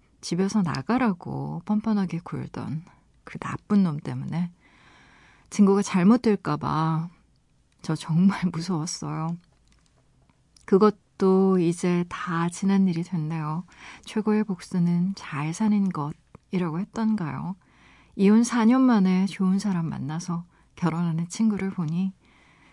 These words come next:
그동안 참았던 눈물이 흐르네요. 재밌게 잘 살길 바래요. 꼭. 이라고 사연 주셨어요. 음,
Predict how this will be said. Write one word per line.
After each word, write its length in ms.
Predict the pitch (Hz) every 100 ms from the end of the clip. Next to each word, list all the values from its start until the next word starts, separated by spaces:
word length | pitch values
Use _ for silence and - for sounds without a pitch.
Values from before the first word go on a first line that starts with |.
| -
그동안 340 | 202 208 220
참았던 460 | 226 254 - 240 214
눈물이 560 | 175 190 208 190 175 190
흐르네요. 680 | - 220 202 143 156 170 175 _ _ - -
재밌게 380 | 175 165 - 180
잘 340 | - - 156
살길 340 | 196 214 202
바래요. 560 | 196 170 160 165 165 220 -
꼭. 340 | 190 226 311 _ - _ _ _ _ _ _ _ _ -
이라고 800 | 196 190 185 175 160 160 160 170
사연 260 | 180 208 180
주셨어요. 640 | 175 170 170 - 170 170 185 - _ _ _ -
음, 640 | 196 196 190 190 190 185